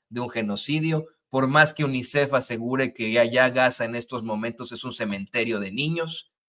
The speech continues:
Eh, Benjamín Netanyahu ha dicho que no van a buscar una tregua, así como su ministro de Defensa,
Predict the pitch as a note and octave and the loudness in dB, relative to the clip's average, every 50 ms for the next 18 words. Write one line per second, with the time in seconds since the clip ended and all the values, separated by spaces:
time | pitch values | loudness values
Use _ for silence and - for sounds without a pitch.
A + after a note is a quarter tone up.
0 | _ _ G#2+ G2+ F2+ D2+ C2+ - _ G2+ G2+ A2 A2 A2 A2+ G#2+ A2 A#2+ B2+ B2 | _ _ -14 -12 -10 -10 -12 -14 _ -12 -8 -8 -8 -4 -4 -4 -4 -2 -4 -4
1 | A#2+ A2 - A2 G2 G2+ G2+ A#2+ B2 A#2+ - - C3+ C3+ - _ _ _ _ _ | -4 -6 -6 -6 -6 -2 0 2 2 2 2 -2 -6 -6 -8 _ _ _ _ _
2 | _ F#2+ G2+ G2+ A2+ C#3+ D3+ D3 D3 E3 D#3+ D#3 D#3+ - B2 A#2 A#2 A2+ A2 A#2 | _ -4 -2 -2 0 0 -2 0 2 2 2 2 2 2 0 2 2 0 -2 -2
3 | A#2+ A#2+ A#2 A#2 A#2 A2+ G#2+ G#2 G2+ G2 G2 G2+ G2 - - A#2+ A#2+ B2 C3 C3+ | -2 0 0 0 0 0 -2 -2 -2 -2 -4 -6 -10 -6 -4 -4 -2 0 -2 -2
4 | C3+ - F#3 F#3 F#3 F3 F#3 F#3 F3 F3+ - _ _ - B2 A#2 - F#3+ E3+ F3+ | -2 -2 0 0 0 2 2 0 0 -2 -6 _ _ -6 -4 -2 -2 -2 0 2
5 | F3+ E3+ D#3 C#3+ - C#3+ C3+ C3+ C3+ C3+ D#3 E3+ D#3+ E3 E3+ D3+ C#3+ C#3 C3+ C3+ | 2 4 4 4 4 2 0 0 0 0 0 0 -2 0 2 4 4 4 2 0
6 | C3 - D3 D3 C#3+ C3+ - - G2 - - | -2 0 0 0 0 0 -2 -4 -6 -6 -8